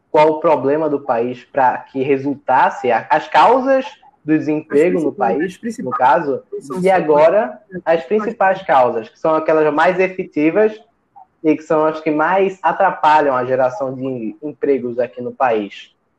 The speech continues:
Speaker 1: Agora que a gente apresentou as causas do problema,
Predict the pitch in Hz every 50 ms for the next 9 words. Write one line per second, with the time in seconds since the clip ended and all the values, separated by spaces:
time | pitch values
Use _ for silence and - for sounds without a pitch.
0 | _ _ _ _ _ _ - - - _ _ _ - 160 160 151 160 180 208 226
1 | 226 214 180 - - 151 135 - 143 135 - 143 139 131 139 135 131 131 _ -
2 | 143 160 196 226 - - - _ _ - 123 113 - - - 127 127 143 147 147
3 | 147 139 131 127 - 147 143 135 131 135 143 151 175 202 220 233